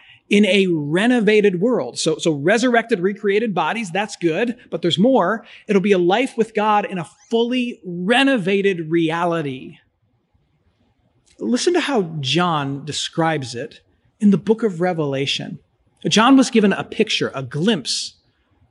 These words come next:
of this world, this reality to come. And listen to what he says. He says this, "Then I saw a new heaven and a new earth,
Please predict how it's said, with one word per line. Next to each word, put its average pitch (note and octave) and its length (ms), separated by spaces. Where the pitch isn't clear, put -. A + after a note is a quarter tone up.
of D#3+ 160
this E3+ 200
world, C#3+ 420
this D3+ 200
reality D3+ 480
to C3 140
come. A#2 280
And G3 220
listen C4+ 220
to E4 60
what B3+ 200
he F3 120
says. - 500
He F#3 100
says D#3 320
this, A#2 300
"Then G#3 180
I C4+ 120
saw G3 320
a E3 80
new F3+ 260
heaven D#3+ 400
and D#3 180
a D3 40
new E3 340
earth, B2 400